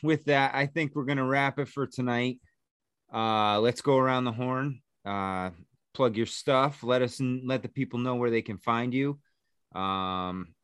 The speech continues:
and thank you very much for joining. This was another wonderful,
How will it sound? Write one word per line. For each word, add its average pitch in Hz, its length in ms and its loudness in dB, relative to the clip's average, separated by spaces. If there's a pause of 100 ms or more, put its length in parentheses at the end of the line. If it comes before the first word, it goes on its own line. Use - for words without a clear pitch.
(100)
and 95 380 -4 (220)
thank 101 260 -6
you 98 60 -6
very 92 280 -4
much 92 260 -6
for 90 100 -12
joining. 95 380 -6
This 90 220 -8
was 85 100 -12
another 90 540 -6 (320)
wonderful, 98 800 -8